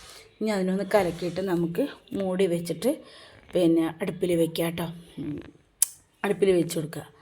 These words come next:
ഉം, പിന്നെന്താ പറയുക, നിങ്ങളൊക്കെ വെക്കലുണ്ടാവില്ലേ വറ്റ-, ഏ, വീട്ടിൽ ഈ മീൻ വറ്റിക്കാന്നൊക്കെ? അപ്പം നിങ്ങളൊക്കെ വെക്കുന്നത് എങ്ങനെയാണെന്നുള്ളത് നമുക്കൊന്ന്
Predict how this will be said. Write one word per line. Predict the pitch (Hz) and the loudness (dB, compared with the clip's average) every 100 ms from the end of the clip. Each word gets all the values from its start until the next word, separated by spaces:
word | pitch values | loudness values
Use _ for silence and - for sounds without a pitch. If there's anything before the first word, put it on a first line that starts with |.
| - - - _ _ - | -20 -20 -20 _ _ -2
ഉം, | 180 180 175 165 160 156 143 - | 2 4 4 6 6 4 2 -2
പിന്നെന്താ | 175 170 170 170 165 165 | 2 6 8 8 6 4
പറയുക, | 160 160 160 160 156 147 151 - - - _ _ _ _ - _ _ - 202 | 0 2 2 2 0 -2 -8 -18 -20 -20 _ _ _ _ -20 _ _ -8 2
നിങ്ങളൊക്കെ | 220 247 262 | 6 6 8
വെക്കലുണ്ടാവില്ലേ | 233 220 196 208 190 170 170 175 | 4 4 2 4 4 4 4 2
വറ്റ-, | 175 185 | 2 -2
ഏ, | 180 175 175 156 190 | 0 0 0 0 -2
വീട്ടിൽ | 185 185 | -4 -2
ഈ | 190 175 180 185 185 165 - - - 185 | 0 0 -2 -2 -2 -2 -4 -14 -6 -2
മീൻ | 185 185 196 | 0 0 2
വറ്റിക്കാന്നൊക്കെ? | 190 185 175 202 180 180 175 170 170 175 - - - - - - - - - - | 0 -2 -8 -4 -4 -4 -6 -8 -8 -14 -20 -20 -20 -20 -20 -20 -20 -20 -20 -10
അപ്പം | - 214 | 0 2
നിങ്ങളൊക്കെ | 220 226 269 269 254 | 2 2 2 4 4
വെക്കുന്നത് | 226 208 208 202 | 6 4 2 0
എങ്ങനെയാണെന്നുള്ളത് | 190 185 185 180 180 170 165 175 175 | 0 0 2 2 2 2 2 0 -4
നമുക്കൊന്ന് | 196 170 160 180 | -4 -4 -2 -4